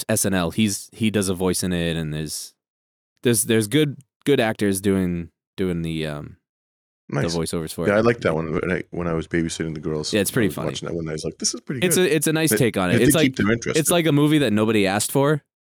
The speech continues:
Speaker 1: but they, but it's pretty good. <laughs>
Speaker 2: Nice little pl-, yeah, yeah, yeah.
Speaker 1: Yeah.
Speaker 2: Good. Well, that's it.
Speaker 1: Yeah. So, uh,
Speaker 2: Yeah.
Speaker 1: I wanna just say thank you to everybody.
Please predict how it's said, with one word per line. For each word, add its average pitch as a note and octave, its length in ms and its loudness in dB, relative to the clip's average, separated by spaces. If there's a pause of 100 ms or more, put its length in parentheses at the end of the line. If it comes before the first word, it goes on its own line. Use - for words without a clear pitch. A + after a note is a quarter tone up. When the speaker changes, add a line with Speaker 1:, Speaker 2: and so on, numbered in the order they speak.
Speaker 1:
but G#2+ 280 2 (240)
they, A#2 260 2
but G2+ 200 0
it's G2+ 100 0
pretty G2+ 200 0
good. - 200 -2 (340)
<laughs> - 340 -6
Speaker 2:
Nice F#2 180 -2
little E2+ 100 2
pl-, - 220 -8
yeah, F2 180 0 (300)
yeah, F2+ 120 0 (280)
yeah. - 80 -16 (320)
Speaker 1:
Yeah. F2+ 120 -6 (440)
Speaker 2:
Good. F#3+ 220 2 (260)
Well, G2+ 320 0
that's B2 160 0
it. G#3 180 0 (440)
Speaker 1:
Yeah. F#3 160 2 (260)
So, D3 360 0 (100)
uh, A#2 240 0
Speaker 2:
Yeah. C4 180 -2
Speaker 1:
I B2+ 500 2 (480)
wanna A#2 280 0
just G#2 180 0
say G2 360 2
thank G2+ 280 -2
you G#2+ 100 0
to F#2 120 0
everybody. G#2 400 2